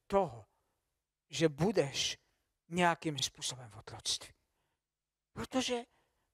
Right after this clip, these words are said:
Pán Ježíš říká, skrze to poznání přijde svoboda. To neznamená, že když jsou lidé ve vězení pro Ježíše Krista,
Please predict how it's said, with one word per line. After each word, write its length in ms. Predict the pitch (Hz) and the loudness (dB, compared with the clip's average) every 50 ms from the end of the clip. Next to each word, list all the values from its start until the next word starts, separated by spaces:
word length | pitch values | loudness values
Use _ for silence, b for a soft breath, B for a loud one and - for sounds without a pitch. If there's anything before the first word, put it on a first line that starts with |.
| _ _ _ | _ _ _
Pán 200 | - 202 196 208 | -6 -4 -2 0
Ježíš 380 | 220 226 220 202 220 214 185 175 | 0 0 0 0 -2 -4 -4 -4
říká, 340 | 190 214 - - 196 185 180 | -4 -4 -4 -4 -4 -2 -2
skrze 600 | - - - - - 202 170 170 165 160 190 185 | -2 -4 -6 -6 -6 -6 -6 -6 -8 -6 -6 -6
to 200 | - - 180 156 | -4 -4 -4 -4
poznání 800 | - - - 170 165 160 170 175 185 185 190 196 190 147 123 113 _ _ _ _ _ _ _ _ _ _ _ _ _ _ _ | -4 -6 -12 -10 -10 -10 -10 -8 -6 -6 -6 -6 -8 -10 -16 -18 _ _ _ _ _ _ _ _ _ _ _ _ _ _ _
přijde 640 | - 117 - - - 233 233 226 196 151 131 123 107 - _ _ _ _ _ _ _ _ _ _ _ _ - | -6 0 2 2 2 2 2 0 -4 -6 -10 -12 -14 -14 _ _ _ _ _ _ _ _ _ _ _ _ -6
svoboda. 580 | - - - - - 160 131 120 127 - - - _ _ _ _ _ _ _ _ _ _ _ _ _ _ _ | -2 -2 -2 -2 -4 -10 -12 -12 -16 -20 -20 -20 _ _ _ _ _ _ _ _ _ _ _ _ _ _ _
To 100 | - 240 | -6 -2
neznamená, 920 | 247 302 339 277 233 233 254 214 190 185 170 165 160 151 151 170 - - _ b b b b b | 0 0 0 2 4 6 6 6 6 6 4 2 4 2 2 0 0 -4 _ b b b b b
že 180 | 185 156 190 196 | 0 4 4 4
když 240 | 180 175 202 185 - | 4 2 0 2 4
jsou 200 | - 214 208 202 | 6 6 6 4
lidé 260 | 208 226 196 185 160 | 4 2 4 4 6
ve 160 | 156 175 196 | 6 4 2
vězení 480 | 196 226 214 185 175 196 196 202 202 185 | 4 2 2 2 2 0 0 -2 -4 -4
pro 180 | - 185 180 | 0 2 4
Ježíše 360 | 170 170 165 170 156 - 160 | 4 2 2 -2 -2 -2 -4
Krista, 580 | 143 - 170 185 196 - - - - 131 131 - | -4 -6 -4 -2 -2 -2 -2 -4 -6 -10 -12 -12